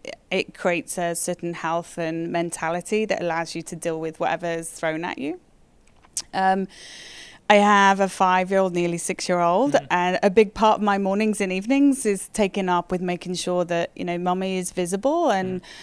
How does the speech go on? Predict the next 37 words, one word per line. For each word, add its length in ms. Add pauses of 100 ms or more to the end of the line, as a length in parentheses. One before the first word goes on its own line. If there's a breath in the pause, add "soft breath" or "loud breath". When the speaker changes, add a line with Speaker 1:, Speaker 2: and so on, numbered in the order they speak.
(160 loud breath)
Speaker 1:
that 220
as 200
a 60
mum, 600
I'm, 480
you 80
know, 120
taking 360
him 140
to 100
school 460
on 120
an 160
equal 300
share 400
as, 240 (240)
as 160
his 140
dad 260
is 100
taking 280
him 100
to 100
school, 460
and 260
that 160
we're 140
both 320
sharing, 320
we're 160
a 40
team. 520 (360 loud breath)
Speaker 2:
Right. 120
Speaker 1:
So, 380 (280 loud breath)
you 60
know, 320
I, 480